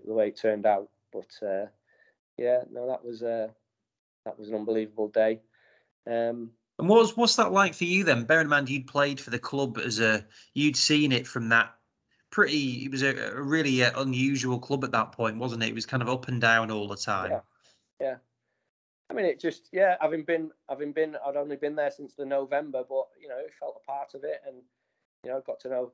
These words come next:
Speaker 1: quite a few of the players quite well, and yeah, it wa-, it was, it was good. It wasn't the, it wasn't the organisation it is now, you see, 'cause it was, it was a real,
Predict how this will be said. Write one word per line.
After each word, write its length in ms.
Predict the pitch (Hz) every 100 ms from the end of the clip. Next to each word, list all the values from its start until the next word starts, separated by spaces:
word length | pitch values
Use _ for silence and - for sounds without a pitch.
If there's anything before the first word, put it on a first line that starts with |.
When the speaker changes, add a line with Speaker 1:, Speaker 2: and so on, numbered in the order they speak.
| _
Speaker 1:
quite 180 | - 117
a 40 | -
few 120 | 135
of 60 | 127
the 40 |
players 400 | - 131 127 127 _ _ _ _
quite 280 | 135 127
well, 380 | 131 135 139 135
and 140 | 123 120 _ _ _ _ -
yeah, 160 | 170
it 140 | 170 156
wa-, 80 | 160
it 240 | 151 151
was, 120 | 143 151
it 140 | 151
was 80 | 127
good. 320 | 147 185 170
It 140 | 147 143
wasn't 320 | 156 151 -
the, 220 | 135 131 _ _ -
it 120 | -
wasn't 280 | 170 170 147
the 80 |
organisation 760 | 147 143 139 135 131 135 131 131
it 80 | 110
is 100 | 117
now, 180 | 139 143
you 120 | 127
see, 300 | - 107 113 -
'cause 120 | 120
it 100 | 120
was, 280 | 120 117 - _ _ _
it 100 | -
was 100 | 101
a 60 | 117
real, 220 | 131 131